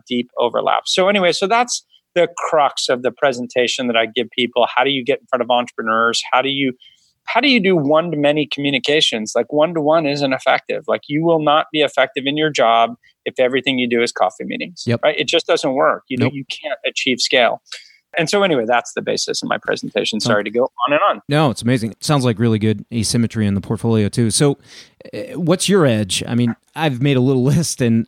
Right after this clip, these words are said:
Speaker 2: I've, I've got a bunch of different things that you do and Upfront does, but I'd, I'd love to hear it from your perspective. Uh, what's Upfront's edge?
Speaker 1: So, you know, I've discussed some of it, which is geography. And geography matters. Because if I'm competing for a deal on Sand Hill Road,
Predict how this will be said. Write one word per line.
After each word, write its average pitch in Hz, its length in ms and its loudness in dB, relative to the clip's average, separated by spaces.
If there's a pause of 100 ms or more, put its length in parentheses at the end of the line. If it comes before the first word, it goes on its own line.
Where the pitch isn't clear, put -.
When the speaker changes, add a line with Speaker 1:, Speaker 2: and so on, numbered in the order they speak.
Speaker 2:
I've, 117 240 0
I've 127 120 -2
got 123 140 2
a 107 40 0
bunch 120 300 0
of 101 180 -8
different 120 260 -2
things 113 180 2
that 104 120 0
you 131 120 2
do 123 300 4
and 107 80 0
Upfront 120 360 0
does, 110 260 2
but 107 340 0
I'd, 107 140 -2 (140)
I'd 117 140 0
love 123 160 2
to 123 60 2
hear 120 140 2
it 110 60 -2
from 110 180 0
your 117 120 4
perspective. 101 640 -4 (380)
Uh, 110 100 0
what's 110 300 0
Upfront's 117 460 0
edge? 110 280 0 (1200)
Speaker 1:
So, 190 500 2 (100)
you 170 100 0
know, 156 80 4
I've 147 160 2
discussed 151 420 2
some 139 180 2
of 120 100 0
it, 143 140 2
which 123 200 -4
is 110 80 -4
geography. 117 640 0 (680)
And 139 140 0
geography 135 560 0
matters. 117 520 -2 (420)
Because 143 440 0
if 135 160 0
I'm 135 200 0
competing 143 500 -2
for 139 140 0
a 120 40 -2
deal 127 300 0
on 123 160 2
Sand 117 280 -2
Hill 120 160 0
Road, 107 440 0